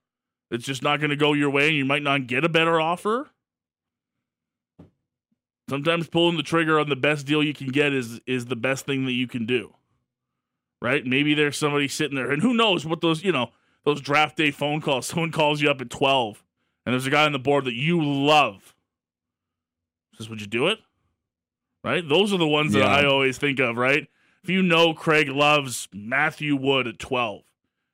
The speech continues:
Speaker 1: you've got twelve, you go, "Hey, does this get it done for you?" Those are the ones that he's gonna have to battle for the next week.
Speaker 2: And the problem is, is a pick in the twenty twenty-three draft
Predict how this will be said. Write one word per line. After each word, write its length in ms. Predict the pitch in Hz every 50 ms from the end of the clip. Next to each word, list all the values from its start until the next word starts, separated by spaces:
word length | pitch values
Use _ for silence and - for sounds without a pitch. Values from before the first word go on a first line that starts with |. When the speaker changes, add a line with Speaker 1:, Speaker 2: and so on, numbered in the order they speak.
| _ _
Speaker 1:
you've 160 | 104 120 131 135
got 200 | 151 139 135 127
twelve, 320 | - - 135 127 120 117
you 60 | 113
go, 100 | 110 110
"Hey, 220 | 117 139 147 143 123 - _ _ _ _ _ _ _ _ _ _ _ _ _ _ _ _ _ _ _ _ _ _ _ _ _ _ _ _
does 460 | _ _ _ _ _ _ _ 113 117
this 20 | -
get 120 | 127 127
it 80 | 139 131
done 180 | 135 143 165 175
for 200 | - 185 190 196
you?" 180 | 214 220 247 - _ _ _ _ _ _ _ _ _ _ _ _ _ _ _ _ _ _ -
Those 200 | 123 147 175 190
are 40 | 185
the 100 | 185 180
ones 220 | 180 185 180 175
that 100 | 165 151
he's 100 | 175 165 156
gonna 120 | 160 160
have 80 | 156 151
to 60 | -
battle 300 | 143 135 135 139 139 135
for 100 | 127 135
the 60 | 120 117
next 240 | 117 110 113 -
week. 240 | 117 107 101 90 - -
Speaker 2:
And 120 | 127 113
the 60 | 117 -
problem 360 | - 147 165 170 151 123 120
is, 400 | 127 123 113 104 92 85 - -
is 220 | - 104 104 98 104
a 80 | 107 101
pick 180 | - 131 127 139
in 40 | 127
the 80 | 113
twenty 260 | 101 - 127 117 113 107
twenty-three 560 | - - 127 120 113 101 - - 120 123 131
draft 420 | 131 160 156 165 185 190 - _